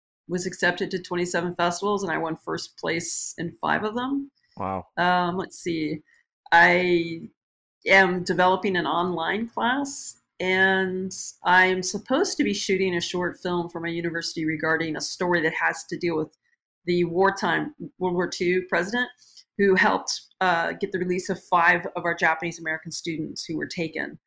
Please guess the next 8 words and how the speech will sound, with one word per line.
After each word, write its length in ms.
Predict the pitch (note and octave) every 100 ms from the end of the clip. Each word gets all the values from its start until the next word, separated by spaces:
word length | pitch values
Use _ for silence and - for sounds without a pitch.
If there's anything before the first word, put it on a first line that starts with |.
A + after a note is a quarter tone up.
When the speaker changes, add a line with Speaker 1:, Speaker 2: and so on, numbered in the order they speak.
| _ _ _ -
Speaker 1:
um, 420 | D#3 D#3 D3 - - -
away. 460 | E3+ E3 B2+ - - _
So 220 | - F3 F3
he 240 | G#3 F#3
worked 260 | F3 E3+ -
diligently 480 | E3+ D#3+ D#3+ B2+
for, 160 | D#3 D#3
like, 200 | C3+ -